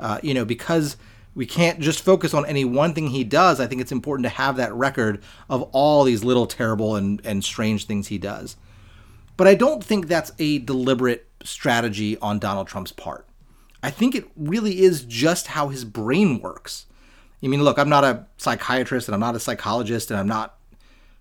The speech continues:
going to try to diagnose Donald Trump. That honestly sounds terrifying. But if you just listen to him speak or you read his tweets, it's pretty clear that this guy has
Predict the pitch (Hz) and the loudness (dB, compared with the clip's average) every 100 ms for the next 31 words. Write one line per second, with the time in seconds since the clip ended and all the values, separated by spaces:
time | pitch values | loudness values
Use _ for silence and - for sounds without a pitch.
0 | - 127 120 110 143 123 101 104 123 123 | -6 -2 0 -2 -2 -2 -2 0 2 2
1 | 113 113 101 - 107 101 - 120 104 110 | 0 -2 -2 -2 -2 -2 -2 -4 -2 -6
2 | - _ _ _ - - 110 107 113 98 | -8 _ _ _ -20 -8 -6 -4 -4 -6
3 | - - 110 95 - 165 143 117 104 98 | -8 -6 -6 -4 -2 -2 0 -2 -2 -6
4 | - - - - - - 170 220 190 311 | -12 -20 -20 -20 -12 -6 -4 -2 0 0
5 | - 127 143 151 165 156 131 131 - - | 0 -2 0 0 -2 -2 -2 -4 -4 -6
6 | 113 101 - - _ _ _ - 131 135 | -6 -6 -10 -20 _ _ _ 0 2 4
7 | 127 127 - 127 123 139 135 123 - - | 2 0 -4 -4 -2 0 0 -2 -4 -4
8 | 135 190 - - _ _ - 196 - - | -2 -2 -4 -14 _ _ -2 0 -2 0
9 | 294 - - 156 151 127 113 104 - - | 2 2 0 4 6 6 4 0 -4 -20
10 | _ - 131 127 127 - 139 208 - 147 | _ -6 -2 0 -2 -4 -2 -2 0 0
11 | 180 185 196 - - 147 139 123 - | 2 2 -2 -4 -6 -2 -2 -2 -6